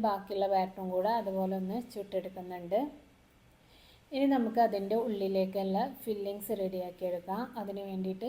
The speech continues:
കുക്കുംബർ, ക്യാബേജ്, ക്യാരറ്റ്, പിന്നെ ക്യാപ്സിക്കം കൂടെ ചേർത്ത് കൊടുക്കുന്നുണ്ട്. എന്നിട്ട് നമ്മൾ അതിലേക്ക് ചേർത്ത് കൊടുക്കുന്നത് ഒരു ടേബിൾ സ്പൂൺ ടൊമാറ്റോ സോസും രണ്ട് ടേബിൾ സ്പൂൺ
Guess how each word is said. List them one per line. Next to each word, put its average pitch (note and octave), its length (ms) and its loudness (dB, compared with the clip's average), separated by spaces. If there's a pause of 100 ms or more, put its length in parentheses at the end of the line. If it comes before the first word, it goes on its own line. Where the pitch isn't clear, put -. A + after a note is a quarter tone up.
(120)
കുക്കുംബർ, F#3+ 560 -2 (800)
ക്യാബേജ്, F#3+ 680 2 (540)
ക്യാരറ്റ്, F#3+ 680 0 (560)
പിന്നെ A#3+ 240 0 (540)
ക്യാപ്സിക്കം F#3+ 560 -2
കൂടെ F#3 200 4
ചേർത്ത് F#3+ 380 -2
കൊടുക്കുന്നുണ്ട്. F3+ 640 -2 (560)
എന്നിട്ട് B3 400 2
നമ്മൾ A3 240 2
അതിലേക്ക് G3 440 0
ചേർത്ത് F#3 320 0
കൊടുക്കുന്നത് F#3 460 -4
ഒരു B3 300 -2
ടേബിൾ G3 380 0
സ്പൂൺ G3+ 300 -6 (280)
ടൊമാറ്റോ F#3+ 460 0
സോസും G3+ 500 -4 (460)
രണ്ട് A3+ 320 4
ടേബിൾ F#3+ 280 4
സ്പൂൺ G#3 300 -4